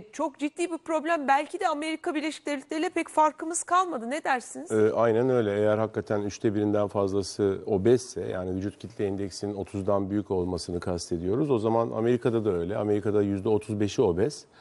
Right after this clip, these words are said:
Speaker 2: e, yüzde ona yakını da Amerika'da morbid obez, yani ameliyatın konusuna gelen, e, o şişmanların miktarı Amerika'da yirmi otuz milyon.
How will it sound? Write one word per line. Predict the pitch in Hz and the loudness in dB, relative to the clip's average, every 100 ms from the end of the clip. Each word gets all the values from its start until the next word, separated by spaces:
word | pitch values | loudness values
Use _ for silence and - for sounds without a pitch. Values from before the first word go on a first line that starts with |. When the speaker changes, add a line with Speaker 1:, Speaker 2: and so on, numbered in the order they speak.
| - - - - - - - | -20 -20 -20 -20 -20 -20 -2
Speaker 2:
e, | 104 | 0
yüzde | 98 104 107 117 | 2 2 2 2
ona | 113 120 | 4 6
yakını | 110 98 95 92 | 4 2 -2 0
da | 117 170 - _ _ | 0 0 -6 _ _
Amerika'da | 101 101 92 98 127 160 | -2 -2 -2 -2 0 0
morbid | 107 110 113 117 | 0 2 2 2
obez, | 101 85 82 82 | -2 -2 -6 -4
yani | 101 95 98 - | -2 -2 -4 -6
ameliyatın | - 104 104 110 107 147 | -2 2 4 4 4 2
konusuna | 123 110 107 - 117 | 2 2 0 -2 -2
gelen, | 110 104 101 95 | 2 2 2 -4
e, | 131 110 98 92 92 95 - | -8 -8 -4 -2 -2 -4 -2
o | 101 95 90 | 0 2 0
şişmanların | - 104 - 104 98 101 104 | -2 -4 -2 0 2 4 2
miktarı | 104 101 - 98 101 117 | 2 0 -2 0 2 2
Amerika'da | 98 95 92 95 120 117 | 2 0 -2 -2 2 2
yirmi | 101 101 107 | 2 0 0
otuz | 107 - 110 | -2 -4 -4
milyon. | 95 82 87 127 | -2 -2 -2 -4